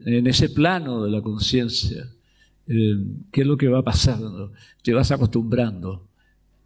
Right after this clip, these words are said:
a postergar tu naturaleza más profunda. La vas postergando.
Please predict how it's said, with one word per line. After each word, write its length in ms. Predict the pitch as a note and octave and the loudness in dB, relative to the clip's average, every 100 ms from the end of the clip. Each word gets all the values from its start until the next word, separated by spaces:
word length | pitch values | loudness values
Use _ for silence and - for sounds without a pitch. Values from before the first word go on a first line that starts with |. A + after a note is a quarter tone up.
| - | -6
a 140 | - | 0
postergar 840 | G#2+ - B2 A2+ C3 - A#2+ B2 - - _ _ _ _ _ | 2 0 -2 -2 -2 0 0 -2 -6 -20 _ _ _ _ _
tu 120 | B2 | 2
naturaleza 640 | A#2+ A#2+ A#2 A2 A#2+ C3 B2 | 2 4 4 4 4 2 4
más 180 | B2+ | 2
profunda. 800 | - B2+ A2+ - G#2 F#2 F#2+ F#2 - - _ _ - - _ - | 4 2 2 0 -2 -8 -8 -8 -10 -18 _ _ -20 -20 _ -10
La 220 | D#3+ A2 | 0 2
vas 160 | A2 B2+ | 4 4
postergando. 1040 | C3 - A#2+ G#2+ B2+ G2+ F2+ F#2+ F#2+ A2 | 2 0 0 0 0 -2 -4 -4 -4 -8